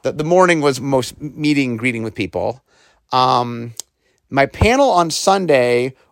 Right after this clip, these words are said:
was a Lord of the Rings panel about the making of Lord of the Rings. Um, I had been on the vision design team. It was led by Ben Hayes, and then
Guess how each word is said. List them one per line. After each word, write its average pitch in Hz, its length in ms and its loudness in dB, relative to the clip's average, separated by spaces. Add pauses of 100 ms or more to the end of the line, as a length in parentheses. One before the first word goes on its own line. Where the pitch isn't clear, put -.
(120)
was 139 320 2
a 143 80 0
Lord 151 380 4
of 156 40 -6
the 156 80 0
Rings 156 360 -2
panel 110 440 -6
about 110 260 0
the 127 60 -10
making 139 400 -6
of 120 140 -10
Lord 120 180 0
of 113 60 -8
the 104 80 -10
Rings. 202 720 -6 (420)
Um, 123 540 0 (240)
I 165 140 4
had 214 100 4
been 175 140 -2
on 175 400 2
the 147 60 -8
vision 151 280 -2
design 123 320 -4
team. 117 340 -10
It 113 100 -6
was 120 120 -18
led 127 240 -4
by 127 240 2 (400)
Ben 123 180 -2
Hayes, 117 500 -4 (320)
and 127 200 -4
then 120 320 -6